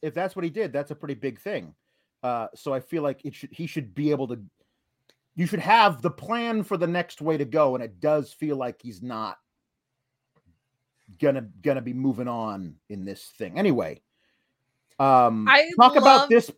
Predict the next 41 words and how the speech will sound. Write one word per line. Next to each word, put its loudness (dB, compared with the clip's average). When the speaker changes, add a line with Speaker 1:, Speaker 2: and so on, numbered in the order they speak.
Speaker 1:
this 2
pr-, -2
this 6
promo 0
before -4
we -4
get -6
to -8
the, -8
the -12
next -14
part -18
of -20
it. -20
Speaker 2:
I 2
liked 0
the -8
promo. -2
I 2
liked -2
the -2
fact 0
that -4
the -6
flowers -2
that -2
were -8
laying -4
on -6
the -6
coffin -4
looked -10
Hawaiian -6
for -16
some -4
reason. -12
<laughs> -20
They -4
were, -2
like, -10
so -2